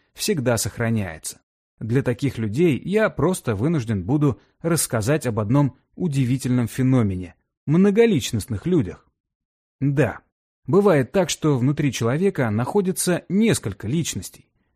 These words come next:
Только не нужно путать это с шизофренией и раздвоением личности.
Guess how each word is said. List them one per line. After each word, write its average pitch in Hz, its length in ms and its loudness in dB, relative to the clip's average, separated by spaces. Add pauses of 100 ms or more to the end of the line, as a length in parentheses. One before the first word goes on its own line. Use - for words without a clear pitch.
(100)
Только 151 400 0
не 156 140 0
нужно 151 320 0
путать 156 400 -6
это 123 420 -2
с - 120 -8
шизофренией 131 920 -2 (280)
и 196 280 -4
раздвоением 113 680 0
личности. - 520 -4